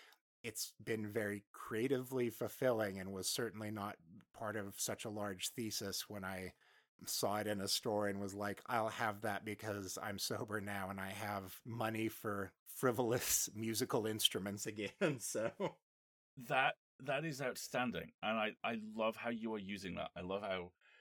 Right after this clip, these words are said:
Speaker 2: the act of transposing, and the thing that really jumped out at me there was not the adapted to my weaknesses, but adapted to my strengths.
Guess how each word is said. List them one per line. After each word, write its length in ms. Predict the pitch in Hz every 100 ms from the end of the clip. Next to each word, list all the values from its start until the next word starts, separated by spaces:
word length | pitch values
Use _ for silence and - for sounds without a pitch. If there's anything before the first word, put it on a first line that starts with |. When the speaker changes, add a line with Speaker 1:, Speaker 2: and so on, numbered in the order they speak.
| _
Speaker 2:
the 160 | 110 98
act 220 | 107 113
of 80 | 101
transposing, 760 | 107 95 - 98 95 90 85 80 - -
and 100 | 90
the 80 |
thing 260 | 87 101 104
that 160 | 95 87 -
really 260 | 104 107 95
jumped 220 | 90 82
out 100 | 87
at 60 | -
me 100 | 87
there 220 | 85 85
was 180 | 82 90
not 220 | 104 85
the 140 | 107
adapted 440 | 95 95 95 - -
to 80 |
my 120 | 87 85
weaknesses, 480 | 90 87 80 80
but 140 | - 82
adapted 380 | 82 98 78 -
to 80 |
my 100 | 82
strengths. 640 | 80 - 87 80 - -